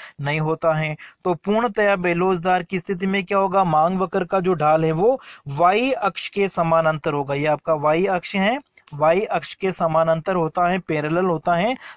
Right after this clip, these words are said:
जिसको हम कह सकते हैं वर्टिकल, लंबवत होगा, ऑप्शन बी। नेक्स्ट देखिए, यदि मांग की लोच इकाई से अधिक हो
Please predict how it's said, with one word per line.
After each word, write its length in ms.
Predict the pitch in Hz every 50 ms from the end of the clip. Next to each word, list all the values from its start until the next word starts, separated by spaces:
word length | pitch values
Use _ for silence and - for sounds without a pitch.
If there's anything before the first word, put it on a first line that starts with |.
| -
जिसको 280 | 151 165 170 175 - 202
हम 120 | 180 175 170
कह 160 | - 165 160
सकते 320 | 147 - 170 156 _ - 180
हैं 120 | 170 170 170 147
वर्टिकल, 640 | 139 147 147 139 135 - 143 135 - 143 123 123 131
लंबवत 500 | 147 165 175 185 180 175 202 185 - -
होगा, 220 | 143 143 139 143
ऑप्शन 460 | 143 143 143 - - 208 233 277 339 311 _ - - _ -
बी। 240 | 139 135 127 117 107 - _ _ _ _ _ _ _ _ _ _ _ _ _ _ _ _ _ _ _ _ _ _ _ _ _ _ _ _ _ _ _ _ _ _ _ _ _ _ _ _ _ _ _ _ _ _ _ _ - - - - - - - _ _ -
नेक्स्ट 260 | 151 165 180 170 156
देखिए, 440 | 151 170 160 - 170 180 170 175 180 196 196 _ _ _ _ _ _ _ - - - - _ - 156
यदि 280 | 175 226 202 233 269 262
मांग 360 | 226 202 185 190 208 226 233
की 160 | 214 - 254 262
लोच 340 | 240 226 226 233 240 - - 214
इकाई 420 | 202 180 - - 220 214 226 233
से 220 | - - 254 247 247
अधिक 460 | 247 214 196 175 151 185 220 233 -
हो 360 | - - 202 196 165 131 117